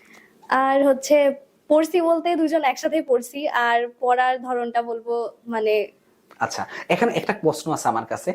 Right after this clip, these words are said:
Speaker 2: তোমরা তো নিশ্চয়ই প্রথম থেকে কখনো কৃষির প্রস্তুতি নেও নাই, কোনো একটা মেডিকেল অথবা ইঞ্জিনিয়ারিং প্রস্তুতি নিয়েছিলা, কিসের প্রস্তুতি নিয়ে শুরু করছিলে? এটা যদি
Speaker 1: মেডিকেল।
Speaker 2: অহনা আগে একটু বলতে
Speaker 1: আচ্ছা,
Speaker 2: আমাকে।
Speaker 1: ঠিক আছে।
Speaker 2: অহনা।
Speaker 1: আসলে ভাইয়া, আমাদের প্রথম থেকেই টার্গেটটা ছিল,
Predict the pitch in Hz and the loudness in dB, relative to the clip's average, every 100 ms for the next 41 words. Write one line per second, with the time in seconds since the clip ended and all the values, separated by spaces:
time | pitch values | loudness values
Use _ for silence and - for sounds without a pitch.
0 | - - 247 269 247 214 208 220 160 190 | -8 -2 2 2 2 2 2 -2 0 -2
1 | 185 202 - 180 202 202 247 240 185 160 | -2 -6 -2 0 0 2 0 0 -2 -2
2 | 143 131 113 107 117 226 240 - 190 143 | -2 -2 -2 -4 -2 0 0 2 -2 -2
3 | 135 - 143 135 160 151 147 151 135 131 | -6 -4 -4 -2 -2 0 0 -4 -8 -8
4 | - 123 110 113 120 - - 202 - - | -10 -6 -8 -8 -16 -18 -4 0 2 2
5 | 175 143 127 117 131 120 127 - 254 269 | -2 -2 -2 -2 -2 0 2 2 2 2
6 | 180 262 - 156 170 127 107 - 98 107 | 4 2 0 -4 -4 -6 -8 -18 -16 -12
7 | 101 104 - - - _ - - 131 113 | -12 -12 -14 -20 -20 _ -20 -8 -6 -6
8 | - _ _ _ - _ 254 247 311 269 | -8 _ _ _ -20 _ -4 0 2 2
9 | 285 294 277 269 311 302 269 311 311 330 | 2 2 2 0 0 2 2 2 -6 -4
10 | 359 349 277 262 277 294 320 320 | -2 -2 0 0 0 -2 -6 -2